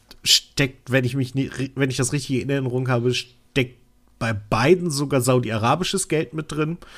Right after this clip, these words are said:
Bei Blackstone ist es so, dass die einfach sehr viel saudi-arabisches Geld haben. Also es ist ein ganz wichtiger Faktor bei denen.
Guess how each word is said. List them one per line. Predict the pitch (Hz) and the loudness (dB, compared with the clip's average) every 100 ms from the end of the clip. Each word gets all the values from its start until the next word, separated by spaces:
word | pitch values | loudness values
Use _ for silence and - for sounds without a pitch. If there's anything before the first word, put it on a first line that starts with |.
| - - - _ | -20 -20 -20 _
Bei | 123 120 117 | 2 4 2
Blackstone | 107 117 120 - - - 131 165 147 | 0 -2 0 0 -2 2 2 2 0
ist | 135 131 | -4 -4
es | 127 | -2
so, | 127 123 123 | 2 4 4
dass | - 117 117 - - | 2 -2 -2 -2 -6
die | 120 117 113 110 107 104 98 - _ _ _ _ _ | -2 0 0 2 0 0 -4 -12 _ _ _ _ _
einfach | 123 120 - 117 110 - - - | -4 -4 -2 -2 -2 -8 -18 -10
sehr | 107 120 104 | 0 0 0
viel | - 151 185 | -4 2 4
saudi-arabisches | 143 147 151 131 123 131 127 - | 4 2 0 0 0 0 -2 -2
Geld | 131 127 135 | 0 0 0
haben. | 113 | -2
Also | 107 | -4
es | 104 | -4
ist | 117 | -2
ein | |
ganz | 117 110 | -2 -2
wichtiger | 120 123 117 104 | -4 -4 -4 -2
Faktor | 156 - 165 | -2 0 -2
bei | 143 139 | 0 -2
denen. | 135 127 | 0 0